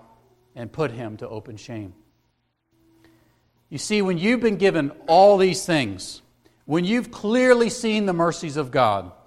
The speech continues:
when you've clearly seen the fruits of the Spirit work in your and other people's lives, and you've heard the preaching of the gospel of Jesus Christ, and your conclusion is then that Christianity is wicked and deceitful,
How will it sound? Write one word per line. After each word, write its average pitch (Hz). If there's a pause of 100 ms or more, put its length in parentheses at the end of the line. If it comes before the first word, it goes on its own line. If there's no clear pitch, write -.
(140)
when 175
you've 220
clearly 240
seen 220
the 190
fruits 208
of 185
the 175
Spirit 160
work 170
in 135
your 180
and 143
other 156
people's 151
lives, 113 (180)
and 175
you've 240
heard 247
the 226
preaching 220
of 202
the 190
gospel 160 (160)
of 147
Jesus 170
Christ, 127 (180)
and 147
your 214
conclusion 214
is 147
then 139 (200)
that 160
Christianity 220
is 139
wicked 196
and 160
deceitful, 202